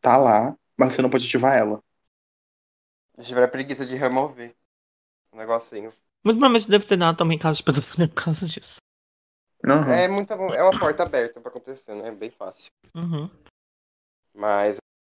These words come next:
Speaker 2: é, gente, assim, era só
Speaker 1: Levíssimo o
Speaker 2: o ca-,
Speaker 1: conteúdo
Speaker 2: eu
Speaker 1: aqui de hoje.
Speaker 2: É levíssimo. Não, gente, é muito perturbador <laughs> lembrar dos áudios que, tipo assim, teve o, um amigo nosso, né?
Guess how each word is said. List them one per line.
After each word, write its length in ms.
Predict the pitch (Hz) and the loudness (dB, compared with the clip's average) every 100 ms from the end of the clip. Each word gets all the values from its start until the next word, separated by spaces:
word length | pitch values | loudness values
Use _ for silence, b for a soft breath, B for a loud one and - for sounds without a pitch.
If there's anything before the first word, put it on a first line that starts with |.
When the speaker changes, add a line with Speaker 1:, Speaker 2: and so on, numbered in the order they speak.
| _ _ 127 | _ _ 2
Speaker 2:
é, 160 | 110 | 2
gente, 420 | 98 101 92 - 104 | 2 -4 -6 -8 -10
assim, 520 | 98 - 104 95 95 _ _ _ _ | -8 -8 -8 -8 -14 _ _ _ _
era 240 | 113 113 117 | -2 2 2
só 200 | - 123 | 6 8
Speaker 1:
Levíssimo 560 | 135 165 120 139 147 | 8 8 4 4 0
o 20 | |
Speaker 2:
o 40 | 131 | 2
ca-, 60 | |
Speaker 1:
conteúdo 300 | 131 156 175 | 6 6 6
Speaker 2:
eu 60 | 113 | 2
Speaker 1:
aqui 120 | 120 | -2
de 140 | 113 110 | 2 4
hoje. 340 | 104 120 135 - _ _ _ _ _ _ _ | 4 2 -4 -16 _ _ _ _ _ _ _
Speaker 2:
É 60 | 104 | -8
levíssimo. 560 | 113 135 123 98 110 - b b - | -8 -8 -10 -10 -16 -20 b b 0
Não, 160 | 190 | 2
gente, 460 | 147 175 156 120 - | 4 4 2 0 -2
é 140 | - 156 | 2 2
muito 400 | 165 170 214 - | 2 0 0 -4
perturbador 640 | 160 131 110 110 110 110 | -14 -8 -6 -4 -4 -6
<laughs> 1160 | - - - _ _ _ _ _ - 415 - - | -8 -18 -20 _ _ _ _ _ -20 -16 -16 -6
lembrar 360 | 175 156 156 | -4 8 8
dos 180 | 156 147 | 8 6
áudios 240 | 147 143 - | 6 6 0
que, 160 | 156 | -16
tipo 180 | - - | -14 -12
assim, 260 | 151 156 123 | -4 -4 0
teve 240 | 143 135 - | -2 -2 -6
o, 280 | 117 120 117 | -8 -6 -8
um 200 | 127 147 | -2 0
amigo 220 | 196 160 | 2 0
nosso, 340 | 160 117 123 131 | 0 0 0 -2
né? 300 | 117 110 | -6 -6